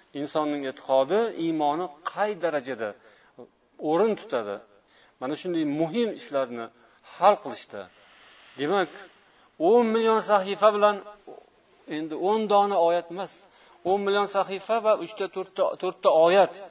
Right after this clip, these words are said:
Buni taqqoslang. Uning kuchini qarang, buning kuchini qarang. U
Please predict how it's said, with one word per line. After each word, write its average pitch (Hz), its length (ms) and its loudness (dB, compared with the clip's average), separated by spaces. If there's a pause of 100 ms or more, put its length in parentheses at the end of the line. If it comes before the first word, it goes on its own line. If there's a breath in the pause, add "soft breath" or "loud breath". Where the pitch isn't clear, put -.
(140)
Buni 190 220 -6
taqqoslang. 175 640 -4 (360 loud breath)
Uning 196 320 -6
kuchini 208 380 -10 (260)
qarang, 190 380 0
buning 196 280 -6
kuchini 190 280 -12
qarang. 185 340 6 (720 soft breath)
U 185 120 6